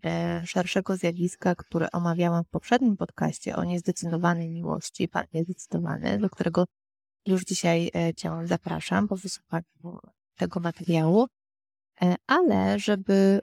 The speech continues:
omówić właśnie ten aspekt, e, problemu, który się pojawia najczęściej u kobiet jednak, czyli z czym ona jest lepsza ode mnie,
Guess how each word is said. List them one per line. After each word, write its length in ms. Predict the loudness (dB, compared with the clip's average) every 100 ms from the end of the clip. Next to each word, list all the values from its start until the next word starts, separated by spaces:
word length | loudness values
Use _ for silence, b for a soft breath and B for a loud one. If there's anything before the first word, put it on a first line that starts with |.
| 2
omówić 560 | 2 4 2 0 -2
właśnie 720 | 2 2 0 -6 -8 -6 -6
ten 180 | -4 -6 -2
aspekt, 640 | -2 -2 -4 -6 -6 -6
e, 400 | -2 0 0 -4 -10 _ _ _ _
problemu, 540 | 0 4 4 2 0
który 240 | -6 -6 -6
się 120 | -6
pojawia 600 | -4 0 2 2 0 -2
najczęściej 960 | -6 -12 -2 0 0 -2 -6 0 0 -2 -10
u 60 |
kobiet 460 | -8 -2 -2 -2 -4
jednak, 460 | -4 -2 0 2 0 -4 _ _ _
czyli 180 | -10 -10
z 120 | -12
czym 280 | -2 2 4
ona 340 | 4 2 0 -6
jest 280 | -8 -6
lepsza 360 | 0 0 0 -2
ode 260 | -2 -2 -4
mnie, 140 | -8